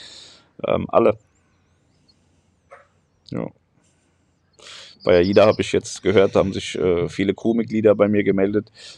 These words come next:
dass ihre Verträge abgesagt worden sind, die in Zukunft liegen. Die haben jetzt wohl erstmal alle Crewverträge genullt und haben gesagt, „Ja, wir wissen nicht, wann's weitergeht, aber wenn's weitergeht, melden wir uns. Dann nehmen wir euch wieder, äh, mit und,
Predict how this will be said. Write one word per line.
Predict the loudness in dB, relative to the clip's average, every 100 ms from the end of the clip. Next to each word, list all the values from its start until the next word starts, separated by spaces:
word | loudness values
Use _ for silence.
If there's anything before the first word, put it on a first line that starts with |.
| _
dass | -10 -6
ihre | -6
Verträge | -4 -4 0 2 2
abgesagt | 2 -2 2 2 2
worden | 0 2 2
sind, | -2 -4 -8 -8
die |
in | -6 -6
Zukunft | -8 -8 -8 -8 -8
liegen. | -8 -6 -4
Die | -2
haben | -2 -4
jetzt | -6
wohl | -4 -2
erstmal | -2 -2 -4 -2
alle | 0 0
Crewverträge | -2 -8 -4 -4 -4 -2 -2 -2
genullt | -2 0 4 4 2 -6 -20 -20 _ _
und | -4 0
haben | 2
gesagt, | 2 0
„Ja, | 2 0
wir | 0 -4 -6 -10
wissen | -12 -10 -6
nicht, | -4 -4 -4
wann's | -6 0
weitergeht, | 0 2 2 2 2
aber | 4 4
wenn's | 2 0
weitergeht, | 0 0 0 -2 -4
melden | -2 -2 -2
wir | 0 0
uns. | 0 -8 -6
Dann | 0 0 0 -4
nehmen | -2 0
wir | 2
euch | 2 0 -4
wieder, | 0 2 2 -2
äh, | -4
mit | -4 -6 -10
und, | -10 -10 -10